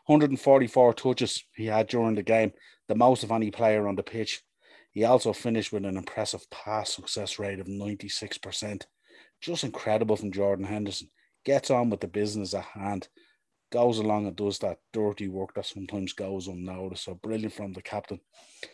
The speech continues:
James Milner went off after twenty-five minutes with an injury, so didn't really want to give him a rating, really, but,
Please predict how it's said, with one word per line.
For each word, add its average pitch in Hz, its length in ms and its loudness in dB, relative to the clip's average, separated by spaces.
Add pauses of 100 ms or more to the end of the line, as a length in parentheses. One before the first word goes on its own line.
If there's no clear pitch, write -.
(200)
James 190 240 6
Milner 185 280 6
went 175 200 6
off 170 200 10
after 160 240 6
twenty-five 160 540 6
minutes 160 380 4 (120)
with 123 120 0
an 131 100 6
injury, 147 300 8
so 135 300 6 (840)
didn't 127 200 4
really 120 220 4
want 113 160 2
to 107 40 0
give 107 140 -2
him 110 100 2
a 107 60 2
rating, 107 360 2
really, 107 280 0
but, 107 240 0